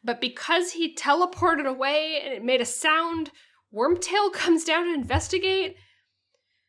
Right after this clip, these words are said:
<sighs> And they attack him. Harry's getting choked up by Wormtail, but reminds Wormtail that he saved his life. Wormtail hesitates. Because of his hesitation, his silver hand from Voldemort turns on him and chokes him to death. Um,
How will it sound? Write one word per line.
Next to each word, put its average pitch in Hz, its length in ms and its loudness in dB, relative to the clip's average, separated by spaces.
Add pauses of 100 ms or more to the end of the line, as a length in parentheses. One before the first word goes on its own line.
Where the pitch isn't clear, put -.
(240)
<sighs> - 120 -10 (440)
And 285 120 -4
they 269 100 2
attack 392 460 -2
him. 415 200 -4 (480)
Harry's 370 340 -2
getting 370 260 0
choked 349 320 -4
up 311 140 -2
by 277 120 -4
Wormtail, 302 760 -2
but 233 100 -6
reminds 269 460 -2
Wormtail 302 440 -6
that 247 60 -10
he 214 60 -8
saved 226 320 -4
his 196 140 -10
life. 294 600 -2 (400)
Wormtail 262 360 -2
hesitates. 311 920 -4
Because 330 360 0
of 302 80 -6
his 269 100 -14
hesitation, 277 800 -4
his 214 260 -8
silver 262 260 -4
hand 254 360 -4
from 220 140 -10
Voldemort 240 500 0
turns 226 320 -6
on 240 180 -2
him 233 160 -2
and 202 100 -8
chokes 185 300 -6
him 170 140 -12
to - 80 -14
death. 95 340 -10 (960)
Um, 214 280 -4